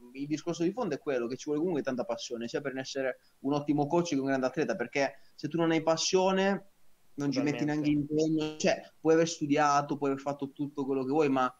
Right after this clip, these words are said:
Speaker 1: se non dimostri, cioè è sempre quello, se tu non hai passione non ti metti lì a capire una problematica di un atleta, non ti metti lì ad
Speaker 2: Assolutamente.
Speaker 1: ascolta-,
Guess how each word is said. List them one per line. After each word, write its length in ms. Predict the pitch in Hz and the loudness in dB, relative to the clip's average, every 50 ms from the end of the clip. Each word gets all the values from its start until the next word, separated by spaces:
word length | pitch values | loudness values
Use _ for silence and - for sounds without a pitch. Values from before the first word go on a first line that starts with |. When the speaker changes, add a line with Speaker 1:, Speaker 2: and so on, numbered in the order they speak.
| _ _ _ | _ _ _
Speaker 1:
se 180 | - - - 147 | -12 -6 -2 0
non 400 | 147 151 151 156 156 156 151 147 | 0 0 0 0 0 0 0 0
dimostri, 800 | 143 151 151 160 165 156 135 131 - - - - 123 120 120 117 | 0 -2 0 2 2 2 2 0 -4 -10 -8 -6 -4 -4 -4 -2
cioè 120 | - 139 | -2 -4
è 40 | 139 | -4
sempre 240 | - 165 160 156 151 | -2 -2 -2 0 0
quello, 240 | 170 151 127 123 | 2 2 2 0
se 180 | 123 139 127 135 | -2 -2 -4 -4
tu 100 | 131 165 | -4 -2
non 100 | 160 160 | -2 -2
hai 60 | 156 | 0
passione 360 | 156 160 170 - 180 147 135 | 0 0 0 0 0 0 0
non 300 | 131 139 143 143 147 143 | 0 0 0 0 -2 -4
ti 120 | - 147 151 | -4 -4 0
metti 380 | 160 156 139 143 _ - 123 | 0 0 0 -2 _ -4 -4
lì 140 | 120 127 131 | 0 0 0
a 80 | 123 - | 0 -2
capire 680 | - - 117 113 - - 127 127 127 123 123 123 123 | 0 0 0 0 0 -2 -2 0 0 2 2 2 2
una 240 | 120 123 120 127 120 | 2 0 0 -2 -4
problematica 720 | - 127 120 120 113 113 117 120 123 123 - 113 113 110 | -2 -2 -2 -2 0 -2 0 0 0 0 -2 -4 -6 -4
di 60 | 110 113 | -4 -4
un 80 | 110 | -4
atleta, 680 | 107 - - 127 135 135 139 139 - 151 147 151 - - - _ _ _ | -6 -8 -6 -4 0 0 0 0 2 2 2 2 0 -4 -16 _ _ _
non 160 | - 127 131 131 | -6 -4 -2 0
ti 100 | 135 139 | 2 2
metti 340 | 165 170 170 123 117 135 | 2 2 0 -2 0 2
lì 80 | 139 139 | 4 4
ad 60 | 131 | 4
Speaker 2:
Assolutamente. 20 | 131 | 2
Speaker 1:
ascolta-, 600 | 131 - _ - 131 120 _ - 139 131 131 | 0 -2 _ -8 -8 -8 _ -2 0 0 0